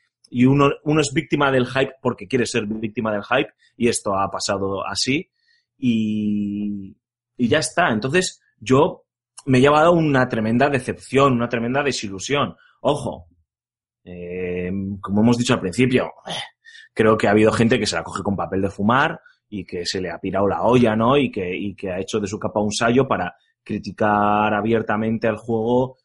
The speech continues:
en todos los, eh, foros oportunos y en todos los lugares para decir auténticas gilipolleces. Pero yo sí que entiendo la decepción de cientos de miles de jugadores al respecto porque,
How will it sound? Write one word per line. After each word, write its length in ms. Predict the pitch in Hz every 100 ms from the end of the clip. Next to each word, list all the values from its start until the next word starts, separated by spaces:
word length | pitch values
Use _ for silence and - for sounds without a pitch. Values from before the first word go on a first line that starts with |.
| _
en 140 | 95 95
todos 240 | 110 107
los, 400 | 107 101 - -
eh, 280 | 117 104 104
foros 440 | 92 123 113 107 113
oportunos 640 | 104 107 117 123 127 123
y 40 |
en 80 | 101
todos 260 | 107 107 104
los 140 | 104
lugares 460 | 107 104 120 135 - - _ _ -
para 200 | 90 82
decir 260 | 85 107
auténticas 460 | 107 104 101 98 123
gilipolleces. 640 | 147 120 87 104 123 98 -
Pero 140 | - 87
yo 80 | 107
sí 200 | - 120
que 100 | 117
entiendo 580 | 110 110 120 131 147 - _ _ -
la 160 | 101
decepción 560 | 98 95 98 - 110 117
de 120 | 117
cientos 460 | 107 113 110 123 113
de 80 | 110
miles 240 | 117 113
de 80 | 113
jugadores 680 | - 107 107 113 123 - - - - -
al 160 | 107
respecto 420 | 104 - 127 123 160
porque, 380 | 131 110 104